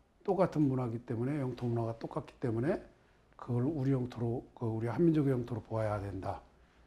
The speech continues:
그래서 그런 얘기를 제가 이 만주 영토권에 써놨는데, 특히 이 문화형 토론과 영토 문화론에서 영토권을 규명할 때는 지금 중국은 엄청나게 왜곡을 하고 있다. 근데 그 영토 문화론의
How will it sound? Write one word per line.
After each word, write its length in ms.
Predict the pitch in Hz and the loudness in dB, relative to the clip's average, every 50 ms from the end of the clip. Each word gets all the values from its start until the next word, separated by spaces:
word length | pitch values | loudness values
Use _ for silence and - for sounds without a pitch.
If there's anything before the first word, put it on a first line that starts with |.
| _ - | _ -20
그래서 160 | - - 143 | -10 -6 -2
그런 320 | 127 - 160 170 170 170 170 | 2 6 6 8 8 10 8
얘기를 420 | 165 160 156 156 151 151 160 156 | 8 8 6 4 4 4 2 2
제가 220 | 143 156 147 143 | 4 4 4 4
이 80 | 135 123 | 4 4
만주 260 | 123 131 143 143 143 | 2 2 2 2 2
영토권에 460 | 151 147 135 135 - - - 139 135 | 2 2 0 -2 -4 -2 0 0 0
써놨는데, 760 | 131 - - 175 170 160 147 143 135 139 151 160 131 101 85 - - _ _ _ _ _ - - - - _ _ | 0 0 0 0 2 4 4 4 4 4 2 2 2 0 -4 -10 -18 _ _ _ _ _ -20 -20 -20 -20 _ _
특히 460 | - - - - 254 277 285 294 277 - - - - - | -8 0 8 10 12 12 12 10 8 4 -4 -18 -12 -4
이 140 | - 143 135 | 0 2 4
문화형 440 | 127 135 165 185 185 175 175 170 170 | 4 6 8 10 10 10 10 8 6
토론과 380 | - - 156 147 151 151 151 143 | 4 4 4 6 6 6 6 6
영토 300 | 139 143 151 - - 160 | 4 2 2 2 4 6
문화론에서 880 | 165 160 165 156 151 156 156 151 143 135 - 165 180 208 226 - - - - | 6 8 8 8 6 6 6 4 4 4 4 6 6 6 6 4 -2 -2 2
영토권을 500 | 139 143 143 - 170 - 202 196 190 170 - | 2 4 6 6 8 10 10 10 10 10 8
규명할 420 | - 160 175 185 180 165 156 - | 10 12 12 12 12 12 10 8
때는 320 | 170 156 190 247 302 294 - - | 8 8 10 8 8 6 2 0
지금 180 | - 185 220 - | 2 4 4 6
중국은 460 | - 202 247 254 277 285 277 - - | 10 10 12 12 12 12 10 8 6
엄청나게 600 | - 247 285 302 302 - 240 339 330 311 285 294 262 | 2 2 2 4 8 12 12 12 12 12 12 12 12
왜곡을 400 | 202 208 226 240 233 226 220 196 | 12 12 12 12 12 12 12 10
하고 240 | 170 160 165 165 | 10 8 8 6
있다. 400 | 151 156 - 139 135 143 139 - - - - - - _ _ _ _ _ _ _ _ _ _ _ _ _ _ _ _ - _ _ - | 6 6 6 6 8 6 6 4 -2 -12 -20 -20 -20 _ _ _ _ _ _ _ _ _ _ _ _ _ _ _ _ -20 _ _ 2
근데 400 | - - 285 311 311 320 - - | 8 12 12 12 12 10 8 2
그 380 | - - 294 262 262 262 247 - - - - - _ _ _ - | 4 6 8 8 8 6 4 0 -6 -14 -20 -20 _ _ _ 6
영토 360 | 165 185 269 269 - 254 311 | 10 10 10 10 10 10 10
문화론의 840 | 330 330 320 320 320 311 311 302 302 302 302 302 294 294 285 269 | 12 12 12 12 12 12 12 12 12 12 12 12 10 10 8 6